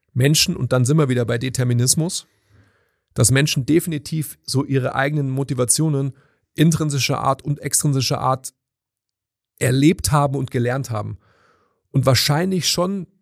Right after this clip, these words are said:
das Upbringing, also wie man sozialisiert ist, Menschen determiniert in gewisse Richtungen. Ich meine, das kennt man ja,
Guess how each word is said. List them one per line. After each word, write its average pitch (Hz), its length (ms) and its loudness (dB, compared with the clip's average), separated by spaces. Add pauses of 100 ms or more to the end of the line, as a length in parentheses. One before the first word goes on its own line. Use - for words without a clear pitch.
das 120 180 -2
Upbringing, 160 640 2
also 117 300 -2
wie 160 100 2
man 139 220 2
sozialisiert 127 680 0
ist, - 300 0 (480)
Menschen 147 420 4
determiniert 147 580 2
in 131 140 -4
gewisse 123 320 -4
Richtungen. 107 480 -8
Ich 98 140 -4
meine, 120 100 2
das 110 120 0
kennt 147 200 0
man 120 140 -6
ja, 113 240 -10